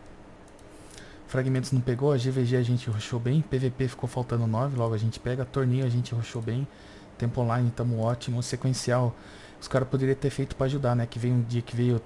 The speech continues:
teve que fazer vinte P D realmente. Ó, esses aqui tá tudo ok, ó. Ó, de rara, tamo quase batendo duzentos. Login sequencial, esse daqui a gente vai rushar um milhão, mas, cara, é muita coisa que tem pra fazer. Vai ser um F C da hora.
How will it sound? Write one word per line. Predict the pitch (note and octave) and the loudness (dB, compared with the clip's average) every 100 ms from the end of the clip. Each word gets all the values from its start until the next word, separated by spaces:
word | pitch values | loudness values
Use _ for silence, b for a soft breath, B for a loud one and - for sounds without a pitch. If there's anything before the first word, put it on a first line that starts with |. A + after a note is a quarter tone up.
| - | -2
teve | A#2+ A2+ | -2 -2
que | - | -2
fazer | A#2+ A#2 | -2 0
vinte | A#2 B2 | 0 -2
P | - A2 | -2 -2
D | A#2 | 2
realmente. | A2+ A2 A2+ D3+ - - - B B B B - | 2 2 2 0 -2 -12 -18 B B B B -8
Ó, | G2 | -6
esses | G#2 B2+ | -6 -6
aqui | C3 - | -6 -6
tá | - | -6
tudo | D3+ D#3 D#3 | -4 -2 -2
ok, | - G2+ F#2 | -2 -4 -2
ó. | F2+ - - - G#2+ | -6 -12 -20 -6 -2
Ó, | G#2+ | 0
de | A#2+ | 2
rara, | A2 B2 A#2 G#2 - B B B B B - | 2 2 2 -2 -6 B B B B B -6
tamo | A2+ | -4
quase | G#2+ B2 B2 | 0 2 2
batendo | A#2+ A2+ A#2 A2 | 0 0 0 -2
duzentos. | A2 A#2 D3 E3 - - - A#2 | -2 0 2 2 -2 -6 -8 -4
Login | A2+ | -4
sequencial, | A2+ A#2 A2+ - B2+ D3+ | -4 -4 -4 -2 -2 0
esse | D3 - | 0 0
daqui | B2 - | -2 0
a | B2 | 2
gente | B2 - | 2 2
vai | A#2 | -2
rushar | G#2+ - B2+ | -2 -2 0
um | |
milhão, | C#3+ G#2+ F#2 | 2 2 0
mas, | F#2+ G2 - - - - B B B B B - | -2 -4 -8 -16 -20 -20 B B B B B 2
cara, | C#3+ B2 F#2+ - | 4 4 2 0
é | D3+ | 6
muita | C#3 D#3+ - C#3 | 10 10 8 2
coisa | - C3+ A#2+ | 4 4 4
que | - | 0
tem | A#2+ | -2
pra | - | -2
fazer. | - A2 A2+ | -2 -2 0
Vai | B2 C3+ | 0 -2
ser | - C3+ | 0 -2
um | |
F | B2 | -2
C | - C3 | -4 -2
da | B2 G#2 | 0 2
hora. | G2+ A#2+ | 2 -2